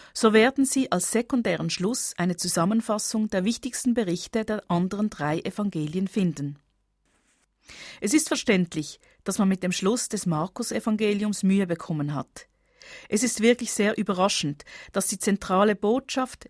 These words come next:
nämlich dass Jesus Christus gestorben und auferstanden ist, von den Frauen nicht weitererzählt wird, sondern sie in Furcht davonlaufen. Und doch,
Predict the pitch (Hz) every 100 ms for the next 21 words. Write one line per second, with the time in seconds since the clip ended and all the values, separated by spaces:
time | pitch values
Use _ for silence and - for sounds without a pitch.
0 | - 175 175 214 240 - 185 202 190 196
1 | 185 - - 233 - 175 - 180 - 170
2 | 180 - 214 - 170 - 208 - 185 -
3 | 143 165 - 208 220 - _ - - _
4 | 208 208 214 196 175 196 208 214 - -
5 | 165 175 - 208 - 208 202 - 226 233
6 | - _ _ - 175 170 208 233 254 247
7 | 240 - 170 180 - - 226 - 196 165
8 | 139 131 - 139 143 _ _ _ _ _
9 | _ _ _ - - - 180 180 277 -